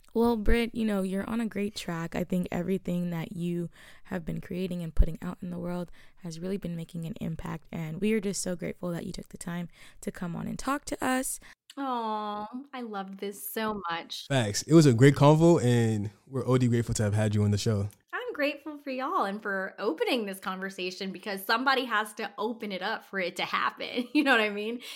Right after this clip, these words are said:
Speaker 2: And y'all are doing that. So that's huge. And I love you guys' heart for, for all of this. And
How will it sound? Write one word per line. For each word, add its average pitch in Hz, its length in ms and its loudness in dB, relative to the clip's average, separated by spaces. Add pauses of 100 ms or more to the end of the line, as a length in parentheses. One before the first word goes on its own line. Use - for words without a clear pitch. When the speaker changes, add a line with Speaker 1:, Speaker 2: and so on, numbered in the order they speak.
(100)
Speaker 2:
And 196 140 -4
y'all 214 240 6
are 208 120 0
doing 208 340 0
that. 160 320 -4 (100)
So 175 400 -4
that's 190 280 -2
huge. 190 440 -6
And 180 100 -8
I 170 100 -8
love 170 220 -8
you 180 80 -8
guys' 170 360 -10
heart 208 500 -6
for, 156 300 -10 (320)
for 175 120 -2
all 170 260 -2
of 180 100 -10
this. 208 260 -4 (180)
And 180 460 -8